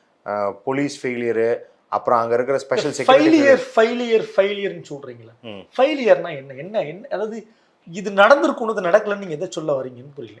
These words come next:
Speaker 2: இந்த காரை ஓட்டிட்டு வர நபரை கண்டுபிடிச்சிட்டாங்க.
Speaker 1: ம்.
Speaker 2: அவர் ஏதோ ஒரு உறவினரை கொண்டு போய் டெல்லியில இருக்க ரயில் நிலையத்துல ஏத்திட்டு வந்தாரு. அவரோட
Speaker 1: ம்.
Speaker 2: ஃபோட்டோ இதுதான் அப்படின்றத கண்டுபிடிச்சிட்டாங்க.
Speaker 1: ம்.
Speaker 2: கண்டுபிடிச்சிட்டாங்க. இதுல என்ன ஃபெயிலியர் இருக்கு?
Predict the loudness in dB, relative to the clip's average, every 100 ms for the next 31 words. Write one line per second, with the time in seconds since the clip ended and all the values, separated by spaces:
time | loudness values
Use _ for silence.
0 | -10 -6 2 6 8 8 6 4 0 2
1 | 4 6 4 4 0 -6 -8 -8 -8 -8
2 | -12 -20 -18 -20 -20 _ 4 4 2 0
3 | 0 2 2 4 2 2 -2 -8 -8 -6
4 | -6 -6 -6 -4 -4 -4 -6 -8 -8 -8
5 | -6 -6 -6 -10 -10 -12 -8 -8 -8 -12
6 | -10 -10 -10 -10 -6 -6 -8 -14 -12 -14
7 | -16 -18 -20 -20 -20 _ -20 -20 -20 _
8 | -8 -4 -4 0 0 2 2 2 0 0
9 | 2 2 2 0 0 -2 -6 -16